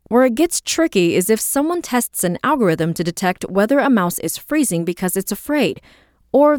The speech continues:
that mouse is just standing there because it's bored, or that mouse is asleep." Five, explainability matters. Two research groups that use machine learning tools to classify the same behavior will,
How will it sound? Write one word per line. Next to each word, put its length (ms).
that 220
mouse 200
is 160
just 140
standing 500
there 160
because 340
it's 160
bored, 480
or 240
that 180
mouse 480
is 180
asleep." 520
Five, 540
explainability 920
matters. 560
Two 240
research 460
groups 300
that 180
use 220
machine 440
learning 280
tools 380
to 100
classify 480
the 120
same 240
behavior 600
will, 260